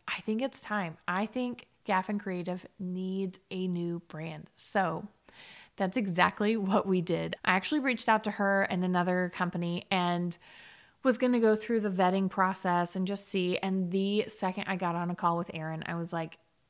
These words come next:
"This is who needs to be doing my brand." Everything she talked about and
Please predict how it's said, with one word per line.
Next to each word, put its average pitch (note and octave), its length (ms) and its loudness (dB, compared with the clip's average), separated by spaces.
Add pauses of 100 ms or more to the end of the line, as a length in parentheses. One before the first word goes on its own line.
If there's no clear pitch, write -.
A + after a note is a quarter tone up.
(140)
"This F3+ 340 -2
is F#3+ 120 -6
who G#3 120 0
needs G3 300 2
to F#3+ 100 -4
be F#3+ 140 0
doing F3 240 0
my E3+ 100 -4
brand." D#3+ 420 -8 (140)
Everything A3+ 540 4
she F#3+ 480 -4
talked - 320 -4
about G#3 320 2
and F3+ 360 0